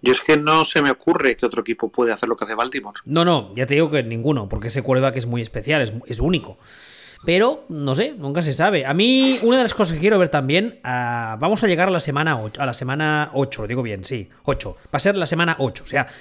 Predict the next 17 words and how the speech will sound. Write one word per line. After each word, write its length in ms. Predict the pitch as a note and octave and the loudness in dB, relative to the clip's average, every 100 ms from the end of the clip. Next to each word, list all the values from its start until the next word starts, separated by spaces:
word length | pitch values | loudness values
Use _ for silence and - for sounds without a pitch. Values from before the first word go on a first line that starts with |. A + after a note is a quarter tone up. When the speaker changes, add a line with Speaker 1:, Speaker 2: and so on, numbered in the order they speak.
| - - | -20 -2
Speaker 2:
justo, 420 | A3+ - A#3+ A#3+ | 0 2 2 2
eh, 260 | E3+ D#3+ D#3 | 2 2 2
medio 180 | D#3+ F#3 | 4 2
de 40 | |
temporada. 540 | D#3 C3+ A#2 G#2 G2+ G2 - - - - | 2 0 -2 -4 -8 -12 -18 -20 -18 -4
Ah, 300 | D3+ D3+ D3 | 2 2 4
yo 80 | F3 | 4
lo 100 | A3+ | 4
que 100 | A3 | 2
quiero 200 | F#3+ F3 | 2 4
ver 160 | F#3 G3 | 4 4
es 140 | G3+ | 2
si 240 | - E3+ | -2 0
este 220 | F#3 F#3 G3 | 0 2 2
Big 200 | E3+ D3 | 2 2
Ben... 380 | F3+ F3+ C#4+ - _ _ _ - | 2 2 -2 -10 _ _ _ -6
Eh, 1120 | C#3+ D3 D3 C#3+ C#3 C3+ C3 B2+ B2+ B2 B2 | -2 2 2 2 4 4 4 2 2 0 -2